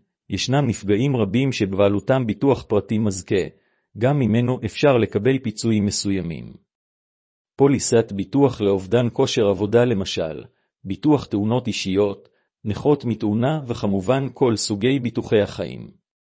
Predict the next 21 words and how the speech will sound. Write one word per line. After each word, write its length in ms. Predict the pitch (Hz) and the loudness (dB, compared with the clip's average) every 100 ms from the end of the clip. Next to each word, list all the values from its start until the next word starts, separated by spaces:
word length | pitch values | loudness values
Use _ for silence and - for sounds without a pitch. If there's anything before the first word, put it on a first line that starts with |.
| _ _ _ _ _ _ | _ _ _ _ _ _
תביעות 460 | - 92 110 160 - | -10 -4 4 4 4
אלו 240 | 135 123 | 0 2
נושאות 480 | 101 92 - 120 - | 2 0 0 0 0
בתוכן 420 | 98 - - 113 | -4 0 0 2
מסגרת 540 | 107 101 - 127 143 98 | 0 0 -2 0 0 0
זמנים 420 | 95 98 120 131 | -2 0 0 -2
קצרה 380 | - - 101 127 | -4 -2 0 0
בהרבה, 400 | 104 98 95 107 151 156 _ _ | 2 0 2 2 2 -2 _ _
עד 160 | 117 120 | -6 -2
שלוש 440 | 127 123 147 - | 2 4 4 0
שנות 300 | 131 135 - | -2 -2 -2
התיישנות 560 | 110 104 - 127 160 - | -4 -4 -2 -4 -4 -2
בלבד. 480 | 127 110 95 85 85 85 - _ _ _ _ _ _ _ _ _ | -2 0 -2 -2 -4 -14 -20 _ _ _ _ _ _ _ _ _
פגישה 460 | 101 95 - 143 | -8 -6 0 2
עם 140 | 143 123 | 4 2
עורך 300 | 95 101 - | 2 0 -2
דין 260 | 95 107 | 2 2
תאונות 460 | 98 104 95 113 127 | 2 0 2 0 0
דרכים 460 | 104 101 - 151 135 | -2 -2 -2 -2 -2
בכפר 400 | - - 107 98 | -6 0 2 2
יונה. 380 | 87 76 67 | 0 -4 -10